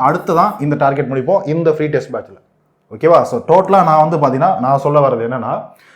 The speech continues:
கிட்டத்தட்ட வந்து பாத்தீங்கன்னா ஒரு அறுபத்தஞ்சு கொஸ்டின், அறுபத்தஞ்சு கொஸ்டினுக்கு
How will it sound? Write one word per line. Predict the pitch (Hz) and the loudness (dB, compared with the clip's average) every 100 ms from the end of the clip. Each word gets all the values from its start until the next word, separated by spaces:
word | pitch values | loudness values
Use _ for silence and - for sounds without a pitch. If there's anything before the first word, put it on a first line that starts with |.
| _ | _
கிட்டத்தட்ட | 147 170 190 190 | -2 0 2 2
வந்து | 175 | 2
பாத்தீங்கன்னா | 143 160 180 | 0 2 2
ஒரு | 127 120 | 2 0
அறுபத்தஞ்சு | 147 147 123 120 | 0 -2 -4 -4
கொஸ்டின், | 156 151 - _ _ _ _ _ _ 127 | -6 -10 -14 _ _ _ _ _ _ -2
அறுபத்தஞ்சு | 170 170 143 131 | -2 0 -2 -2
கொஸ்டினுக்கு | 143 185 180 | -2 -4 -2